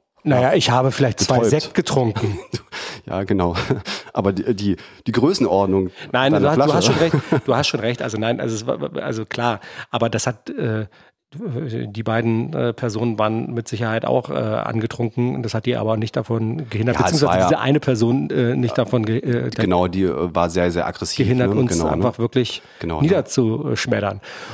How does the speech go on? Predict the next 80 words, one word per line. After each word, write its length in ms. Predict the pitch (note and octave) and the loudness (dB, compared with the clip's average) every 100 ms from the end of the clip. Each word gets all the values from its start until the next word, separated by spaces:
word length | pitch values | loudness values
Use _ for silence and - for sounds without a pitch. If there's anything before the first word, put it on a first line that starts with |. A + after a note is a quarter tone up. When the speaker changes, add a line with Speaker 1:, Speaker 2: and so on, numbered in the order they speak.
| - | -4
Speaker 1:
Und, 180 | B2+ A#2 | 0 2
Speaker 2:
Richtig, 260 | A2+ - B2 | 2 2 0
Speaker 1:
ähm, 60 | A2 | 2
Speaker 2:
war 120 | G#2 | 4
irgendwie 180 | A2+ A2 | 4 4
sauer. 400 | G2 F2 D#2 E2 | 4 4 2 -2
Hatte 160 | F#2+ | -2
anscheinend 340 | F2+ F#2 F#2 F#2+ | 0 0 0 2
keinen 160 | G#2+ | 2
Speaker 1:
ähm, 40 | A#2+ | 4
Speaker 2:
guten 140 | A2 | 4
Abend, 340 | F#2 D#2+ E2 - | 4 2 2 -4
diese 160 | E2 | -4
Person, 380 | E2+ D#2 D#2 D2+ | -2 -2 0 2
Speaker 1:
mit, 180 | C3+ D3+ | 2 2
Speaker 2:
ne? 140 | G#2+ - | -2 2
Speaker 1:
mit 320 | C3+ C#3+ - | 0 0 -2
auf 220 | - C3 | 0 0
den 100 | A#2+ | 0
Boden 240 | A#2 D3 | 2 2
legen 280 | C#3 C#3 D3 | 2 2 2
und 160 | C3+ A#2 | 0 0
trotzdem 300 | C3+ - C3 | -2 0 0
noch 120 | A#2 | 2
reintreten 560 | A2 B2 - G2 - - | 0 -2 -2 -6 -4 0
Speaker 2:
Ja, 100 | C#3+ | 2
Speaker 1:
und 60 | |
Speaker 2:
ja, 60 | D#3+ | 4
Speaker 1:
so. 60 | D#3 | 4
Speaker 2:
genau, 240 | D3+ G#2 | 2 2
ne? 60 | - | 2
Speaker 1:
Das 100 | - | 2
Speaker 2:
Das, 80 | |
Speaker 1:
muss 80 | B2 | 2
man 120 | B2+ | 2
ganz 180 | A#2 B2 | 2 0
Speaker 2:
das 40 | - | 2
volle 140 | B2+ | 2
Speaker 1:
klar 20 | |
sagen. 140 | A#2 A2+ | 4 4
Speaker 2:
Programm, 240 | G#2+ F2 | 4 2
ne? 180 | F2+ C#3 | 2 2
Speaker 1:
Das 140 | B2+ | 0
Speaker 2:
Das 20 | - | 0
Speaker 1:
volle 260 | E3+ D#3+ | 0 2
Speaker 2:
ist, 160 | G#2+ - | 0 -2
ne? 60 | B2 | -8
Speaker 1:
Programm. 280 | - B2+ G#2+ | -8 -2 0
Speaker 2:
Und, 160 | G2+ - | -2 -2
und, 220 | - G#2 C3 | 0 0 2
und 180 | A2 | 2
Speaker 1:
Bei 80 | B2+ | 4
mir 120 | C3+ | 2
kam 160 | E3+ E3 | 4 4
noch 100 | C#3 | 4
der 120 | B2 | 2
Krankenwagen, 420 | A2+ F3 G3 F3+ F3+ | 2 2 4 4 4
Speaker 2:
und 20 | |
das 120 | C3+ | 4
Speaker 1:
ich 60 | C#3 | 4
Speaker 2:
nicht 80 | F3+ | 4
in 40 | |
der 120 | G3 E3+ | 4 2
Speaker 1:
musste 280 | G3+ - G#2+ | 2 4 4
auch 40 | |
noch 40 | A#2 | 4
Speaker 2:
Werkstatt, 500 | G#2+ - - F3 - | 2 0 2 0 2
<laughs> 140 | F#3+ | 2
sondern 60 | G#3 B3+ | 4 4
Speaker 1:
Ja, 40 | D3 | 4
Speaker 2:
das 100 | D3 | 4
Speaker 1:
genau. 140 | G#3+ | 4
Speaker 2:
war 60 | C#3+ | 4
mitten 200 | F3+ - | 2 2
in 80 | F3+ | 4
der 80 | F3+ | 4
Innenstadt, 380 | C4 - G#2+ B2+ | 2 2 2 4
im 80 | C3+ | 2
Magni-Viertel. 460 | G3 C#3 A2+ G2 | 4 2 2 2
Speaker 1:
Und, 160 | C#3+ A#2+ | 2 0